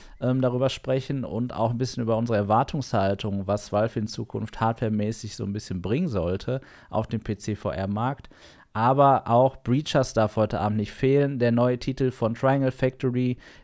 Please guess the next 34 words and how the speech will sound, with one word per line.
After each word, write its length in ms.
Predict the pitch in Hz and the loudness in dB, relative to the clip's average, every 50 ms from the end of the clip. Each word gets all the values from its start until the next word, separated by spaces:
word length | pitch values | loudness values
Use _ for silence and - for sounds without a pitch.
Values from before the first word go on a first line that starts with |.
| - | -10
der 260 | - - 107 113 117 110 | 0 2 4 6 6 4
hier 300 | 113 117 113 113 110 110 | 2 2 2 2 0 0
vor 320 | - - - 107 107 101 | -2 -2 0 2 2 2
über 180 | 120 117 117 107 | 2 2 2 4
einer 200 | 113 117 113 107 | 4 2 2 0
Woche 160 | 117 117 117 | 0 -2 -2
schon 180 | - - 110 | -2 -2 -2
erschienen 420 | 107 107 - - - 160 156 160 156 | 0 -2 -2 -4 -4 -4 -4 -4 -4
ist. 380 | 135 135 143 139 - - - - | -2 -2 -4 -4 -8 -12 -10 -2
Und 420 | - 117 123 131 131 131 127 117 - 110 123 | 0 2 2 2 2 0 -2 -6 -8 -8 -6
ja, 260 | 120 117 101 90 90 | -2 -2 -2 -2 -2
wir 120 | 104 101 98 | -2 -2 0
haben 120 | 104 110 | 0 -2
ihn 120 | 110 113 | -2 -2
auch 180 | - - 110 - | -2 -4 -4 -4
schon 360 | - - 110 104 101 101 104 - - _ _ - | -4 -4 -4 -2 -2 -4 -6 -8 -16 _ _ -20
fast 380 | - - - 170 175 - - - | -4 2 4 4 4 2 -2 0
alle 340 | 131 135 135 135 135 135 135 - | 2 4 6 4 4 2 0 -4
gespielt 560 | - 123 - - - - 101 90 80 80 85 - | -6 -6 -6 -6 -6 -6 -4 -4 -4 -6 -6 -8
hier. 280 | - 82 80 80 - - _ - - - - - - - _ | -10 -8 -8 -8 -10 -12 _ -20 -20 -20 -20 -20 -20 -2 _
Ja, 160 | 156 143 120 | 6 6 6
bevor 360 | 113 117 113 - - 170 196 | 6 2 2 8 8 8 8
wir 60 | 202 | 8
das 160 | 160 131 - 113 | 6 4 2 2
allerdings 340 | 107 113 113 113 120 - | 0 0 0 0 -2 -6
tun, 380 | - - 127 123 131 139 143 123 | -6 -4 -2 -2 -2 -2 -2 -2
würden 160 | 131 135 143 | 0 0 0
wir 80 | 147 135 | 0 -4
uns 160 | 139 - - | -4 -4 -6
natürlich 280 | 143 127 - 135 127 - | -6 -4 -2 -4 -4 -4
freuen, 520 | - - 120 127 139 139 139 131 113 117 | -2 2 4 4 4 4 2 0 0 2
wenn 160 | 131 131 147 | 2 2 4
ihr 160 | 143 131 - | 2 2 2
uns 420 | - 120 127 139 135 139 131 - | 2 2 2 2 2 0 -2 -6